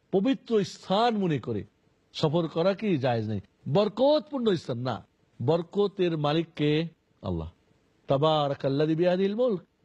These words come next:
বরকতের মালিক আল্লাহ। তিনি যার মধ্যে বরকত দিয়েছেন সেটাই বরকত। নিজেরা কোথাও বরকত বানিয়ে নিব, তাহলে কি আমিও বরকত দিতে পারি? বা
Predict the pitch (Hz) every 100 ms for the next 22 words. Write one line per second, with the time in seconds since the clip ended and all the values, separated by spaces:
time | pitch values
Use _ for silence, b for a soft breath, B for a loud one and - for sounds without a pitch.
0 | _ _ 117 117 190 202 - 247 247 240
1 | 202 190 165 165 175 214 208 - 139 135
2 | 131 135 143 - _ _ _ _ _ 208
3 | 247 277 220 196 180 180 160 156 190 180
4 | 160 151 165 165 135 170 196 190 214 202
5 | - 151 151 139 139 123 127 127 - _
6 | _ _ _ _ _ - 175 196 269 285
7 | 254 214 214 185 180 170 196 170 143 165
8 | 190 202 202 208 208 196 _ _ _ -
9 | 151 165 180 139 165 190 202 196 185 190
10 | 185 190 190 190 202 139 - _ _ _
11 | _ - 147 165 151